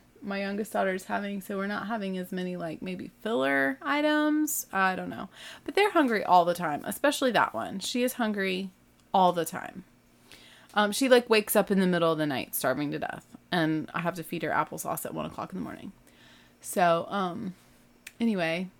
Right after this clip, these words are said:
that completely derailed my thoughts. Oh, yes, dinner. Oh, I was talking about dinner. How ironic. <laughs> So I made dinner tonight, and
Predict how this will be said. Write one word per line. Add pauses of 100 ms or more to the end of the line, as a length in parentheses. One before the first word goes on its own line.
(140)
that
completely
derailed
my
thoughts. (600)
Oh,
yes,
dinner.
Oh,
I
was
talking
about
dinner. (160)
How
ironic. (200)
<laughs> (480)
So
I
made
dinner
tonight,
and